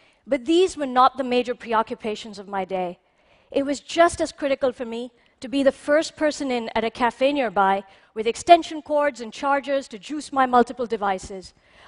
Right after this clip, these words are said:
I started to prospect under the benches of bakeries and the entrances of pastry shops for plug points. I wasn't the only one. Even in the rain, people stood between Madison and Fifth Avenue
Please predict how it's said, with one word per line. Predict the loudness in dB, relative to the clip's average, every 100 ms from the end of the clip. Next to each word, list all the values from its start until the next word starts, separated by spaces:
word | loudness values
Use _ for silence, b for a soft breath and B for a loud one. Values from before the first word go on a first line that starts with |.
| 2
I | 2
started | 4 2 2
to | -6
prospect | -6 -2 -2 2 2 2 -2 B
under | 2 2 2
the | 0
benches | 2 2 0 -8
of | 2
bakeries | 2 2 -2 -6 -4
and | -2
the | 0 -2
entrances | -2 -6 -10 -10
of | -10 -8
pastry | -6 -6 -8 -16
shops | -12 -12 -12 -16 b b
for | -6 -6
plug | 2 2 2
points. | -10 -16 -16 -20 -20 _ b b b b b -2
I | 2
wasn't | 2 0 -2
the | 0
only | 0 -2
one. | 0 -2 -2 -12 _ _ _ -20 2
Even | 4 6 2
in | 0
the | -2
rain, | 0 0 -2 -6 b b b -2
people | 0 0 -6
stood | -6 -4 -4
between | -4 -10 -6 2
Madison | 2 2 -4 -6
and | -8
Fifth | -6 -8 -4
Avenue | -2 -2 -4 -8 -10